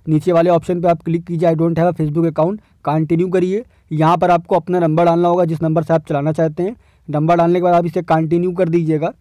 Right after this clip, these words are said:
जब आप इसे continue करेंगे तो आपके मोबाइल पे एक ओटीपी आएगा, उस ओटीपी को आप यहाँ पे type कर दीजिए। जब आप type कर देंगे तो आपका number verify हो जाएगा। उसके बाद आप अपना number डाल करके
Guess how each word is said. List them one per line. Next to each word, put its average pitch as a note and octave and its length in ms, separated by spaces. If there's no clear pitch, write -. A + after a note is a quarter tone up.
जब D#3+ 60
आप E3+ 140
इसे F#3 160
continue F3+ 500
करेंगे F#3+ 260
तो F#3+ 100
आपके F3 240
मोबाइल F3 220
पे F3+ 120
एक F3+ 120
ओटीपी D#3+ 380
आएगा, F3 300
उस F3 220
ओटीपी F#3 380
को F#3 120
आप F3 140
यहाँ E3 240
पे G#3+ 240
type E3+ 260
कर F#3 140
दीजिए। F#3 220
जब F#3 60
आप F3+ 180
type E3+ 220
कर F3+ 140
देंगे F3+ 200
तो F3 100
आपका E3 260
number E3 280
verify D#3+ 440
हो D3 140
जाएगा। D#3+ 360
उसके - 240
बाद F3 160
आप F3+ 120
अपना F3+ 160
number E3+ 280
डाल E3+ 180
करके F3 420